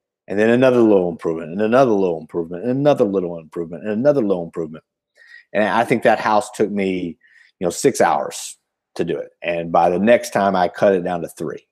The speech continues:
and by the next time I cut it down to an hour and a half, and I thought, "Whoa, I am," like, you start to think, "Man, I'm, I'm good at this. Like, I can actually, I can actually do this." And then,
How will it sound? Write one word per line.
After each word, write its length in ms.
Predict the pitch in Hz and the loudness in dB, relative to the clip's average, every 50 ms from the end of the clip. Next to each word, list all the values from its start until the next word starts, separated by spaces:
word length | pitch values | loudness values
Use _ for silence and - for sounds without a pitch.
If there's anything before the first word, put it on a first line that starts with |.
| _ | _
and 80 | - 85 | -8 -4
by 100 | 87 90 | -2 0
the 80 | 92 | 2
next 220 | 101 117 120 120 - | 2 2 2 2 0
time 160 | 123 113 101 | -4 -2 -2
I 120 | 95 87 | -2 -4
cut 220 | 82 - - 113 101 | -4 -2 -2 0 0
it 80 | 95 | 0
down 180 | 90 95 92 90 | 0 -2 -2 -2
to 80 | 90 87 | -2 0
an 200 | 85 87 87 - _ - - - _ - | 0 -2 -2 -4 _ -20 -20 -14 _ -2
hour 160 | 98 98 95 82 | 0 0 0 0
and 60 | - | -2
a 60 | - | -6
half, 220 | - 95 - - - - | -6 -6 -8 -8 -12 -12
and 100 | - 90 | -8 -8
I 40 | 98 98 | -6 -4
thought, 240 | - 87 78 - - _ _ _ _ _ _ _ _ _ _ - | -2 -4 -4 -4 -6 _ _ _ _ _ _ _ _ _ _ -10
"Whoa, 640 | - - 151 151 156 123 104 90 82 80 82 - _ _ | -6 -2 2 4 6 6 6 4 2 0 -6 -14 _ _
I 260 | - - 90 92 - - | -4 -2 0 0 0 0
am," 260 | 139 127 120 113 - _ _ _ _ _ - | -2 -2 -6 -8 -12 _ _ _ _ _ -10
like, 160 | - 147 - | -8 -4 -2
you 60 | 196 | 0
start 180 | 180 - 214 175 | 2 2 2 2
to 40 | 175 | 4
think, 160 | 170 175 151 | 2 2 2
"Man, 120 | 165 185 180 | 2 0 0
I'm, 200 | 190 196 165 - _ - | -2 -2 -4 -8 _ -16
I'm 120 | 113 98 | -16 -4
good 200 | - - - 339 | 0 0 2 2
at 160 | 392 269 - | 0 -2 -2
this. 320 | - - - - - - 117 | -4 -8 -8 -10 -4 2 2
Like, 220 | 120 113 - - - _ _ _ _ _ _ _ _ _ _ _ _ - | 2 2 2 -2 -12 _ _ _ _ _ _ _ _ _ _ _ _ -2
I 180 | 117 139 202 | 0 0 0
can 180 | 240 - 196 170 | 0 -2 -2 -2
actually, 480 | 147 139 135 - - 170 170 170 143 139 - _ _ _ _ _ _ _ _ | -2 -2 -2 0 2 2 2 2 0 -4 -12 _ _ _ _ _ _ _ _
I 60 | - - | -12 -6
can 120 | - 107 | -4 -4
actually 260 | 107 107 - - 104 | -4 -4 -6 -8 -2
do 180 | 101 - 302 339 | 2 2 4 4
this." 460 | 294 - - - - - - - - _ _ _ _ _ _ _ _ _ _ _ _ _ _ _ _ _ _ _ _ _ _ _ - | 2 -2 -6 -12 -16 -18 -20 -20 -20 _ _ _ _ _ _ _ _ _ _ _ _ _ _ _ _ _ _ _ _ _ _ _ -8
And 140 | 104 104 | -4 0
then, 840 | 107 123 131 131 131 127 127 123 120 123 120 107 - 113 117 117 | 2 4 4 6 6 6 4 4 2 0 -2 -4 -6 -10 -12 -12